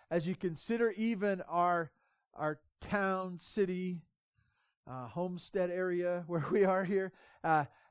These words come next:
would you consider us, uh, a town of peace? And an increasingly better town of peace. Like, uh, as you think about the, the crimes that are committed, the way people treat one another.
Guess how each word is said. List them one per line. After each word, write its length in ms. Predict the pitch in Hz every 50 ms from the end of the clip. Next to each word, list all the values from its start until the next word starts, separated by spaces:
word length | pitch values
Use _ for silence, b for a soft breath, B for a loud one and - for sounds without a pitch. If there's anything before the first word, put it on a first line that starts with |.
| b b
would 240 | 165 175 214 165 147
you 180 | 202 269 302
consider 640 | 302 - 302 269 208 - - 269 247 220 196 175 170
us, 380 | 165 160 170 - - - - - _ - -
uh, 320 | 160 160 151 151 147 143 143 - 175
a 100 | 156 156 -
town 240 | - - 175 196 196
of 180 | 196 170 _ _
peace? 640 | - 220 254 262 190 127 107 - - - - - - _ _ _ _ _ _ _ _ _ _ _ _ _ _ _ _ _ -
And 120 | 196 190
an 140 | 202 208 208
increasingly 800 | 208 208 175 - - 262 311 311 - - 302 233 196 185 170 156
better 340 | 127 160 156 147 139 131 120
town 260 | - - 156 139 131
of 160 | 120 104 _
peace. 560 | - - 107 101 101 - - - - - _ _ _ -
Like, 300 | 143 139 139 131 - 160
uh, 40 |
as 340 | 160 151 156 170 165 151 147
you 120 | 185 185 151
think 300 | - - 196 202 - 208
about 340 | 185 151 175 170 160 -
the, 200 | 151 165 151 143 b b b b b
the 60 | 160
crimes 460 | - - - 208 190 190 196 190 156
that 120 | 190 185 165
are 60 | 165
committed, 600 | 165 - 185 170 156 165 170 170 160 156 139 123
the 80 | 135 147
way 160 | 156 160 165
people 340 | 160 - 185 165 - 151 139
treat 360 | - - - 190 185 - -
one 180 | 147 151 135 131
another. 420 | 127 127 123 120 117 120 110